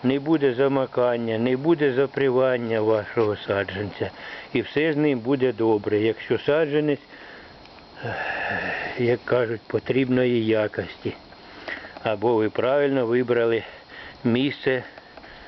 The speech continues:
у якому буде створено гарний мікроклімат. Ну, я тепер ще трішки тут замотаю, щоб менше воно розбовтували вітра. Ну, ще й низу, ось, ось тут обмотаю, бо тут теж трішки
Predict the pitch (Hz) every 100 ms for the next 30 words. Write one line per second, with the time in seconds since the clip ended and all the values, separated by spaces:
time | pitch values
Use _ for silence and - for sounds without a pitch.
0 | - - 127 117 113 135 139 127 117 120
1 | 110 104 120 127 131 127 120 101 117 123
2 | 120 113 90 110 113 117 113 - 107 101
3 | 104 131 151 147 131 127 - 120 117 -
4 | 123 110 - - - - - - 117 110
5 | - 113 - 180 - - 139 139 143 139
6 | - 143 139 127 104 - - 139 120 131
7 | 127 123 117 - 120 117 117 113 - -
8 | - - - 117 110 107 120 117 - 113
9 | 113 113 110 113 110 113 107 - - -
10 | - 175 131 135 117 113 120 107 123 -
11 | 120 110 - - 113 107 - 120 117 123
12 | 113 113 - 135 131 113 107 - 110 -
13 | 113 110 - 110 107 - 110